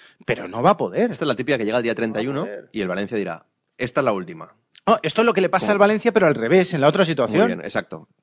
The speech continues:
Speaker 1: Es la típica que al Valencia le pasa, tiene un jugador díscolo, lo quiere sacar y no puede sacar dinero por él porque el jugador, porque el entrenador no lo quiere ni ver. Pues ahora le pasa al Celta y el Valencia se va a aprovechar.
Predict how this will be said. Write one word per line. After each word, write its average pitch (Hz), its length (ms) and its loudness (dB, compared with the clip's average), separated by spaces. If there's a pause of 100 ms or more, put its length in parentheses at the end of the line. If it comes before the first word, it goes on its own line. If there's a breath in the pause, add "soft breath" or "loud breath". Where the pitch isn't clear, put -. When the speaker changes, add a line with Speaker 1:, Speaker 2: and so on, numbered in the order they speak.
(100)
Speaker 1:
Es - 80 -10
la 180 140 2
típica 220 400 0
que 185 100 4
al 170 100 6
Valencia 233 380 4
le 220 140 2
pasa, 147 300 0
tiene 151 160 -4
un 151 40 -8
jugador 165 360 2
díscolo, 240 440 2 (280 loud breath)
lo 135 240 -4
quiere 165 180 0
sacar 226 560 2 (260 soft breath)
y 135 140 -6
no 151 140 2
puede 170 160 4
sacar 165 320 4
dinero 170 280 4
por 180 140 2
él 214 180 4
porque 147 400 0
el 135 60 0
jugador, 139 560 2
porque 131 200 -4
el 175 40 0
entrenador 156 300 2
no 196 100 4
lo 160 80 4
quiere 143 220 0
ni 123 100 2
ver. 101 220 -2 (440)
Pues - 200 -6
ahora 226 160 8
le 220 100 4
pasa 190 220 4
al 165 100 2
Celta 165 320 2
y 113 60 0
el 117 100 -2
Valencia 165 340 0
se 151 140 -2
va 131 80 4
a 123 40 6
aprovechar. 107 480 -8